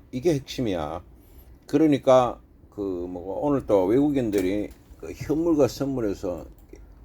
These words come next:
계속 팔고 있는 그런 상황이라고 보시면 돼.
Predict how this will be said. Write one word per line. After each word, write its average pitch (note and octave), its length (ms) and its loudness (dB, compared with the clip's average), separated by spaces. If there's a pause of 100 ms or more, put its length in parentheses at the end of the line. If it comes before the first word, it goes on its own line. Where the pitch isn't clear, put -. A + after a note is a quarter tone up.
계속 G2+ 300 -8
팔고 C#3+ 320 0
있는 F#2 380 -2
그런 A#2+ 200 -6
상황이라고 F#2+ 440 -4
보시면 F2+ 420 -8
돼. D#2+ 240 -6